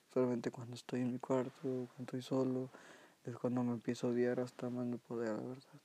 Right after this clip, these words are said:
Mm, y el trastorno bipolar es trastorno que provoca altibajos emocionales que van desde depresión hasta episodios maníacos.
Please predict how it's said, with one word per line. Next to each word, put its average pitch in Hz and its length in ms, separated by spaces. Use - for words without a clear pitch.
Mm, 123 400
y 127 240
el 120 140
trastorno 143 380
bipolar 147 460
es 139 80
trastorno 147 400
que 151 120
provoca 135 340
altibajos 127 500
emocionales 135 680
que - 120
van 123 200
desde 123 380
depresión 135 720
hasta 131 320
episodios 127 520
maníacos. 110 640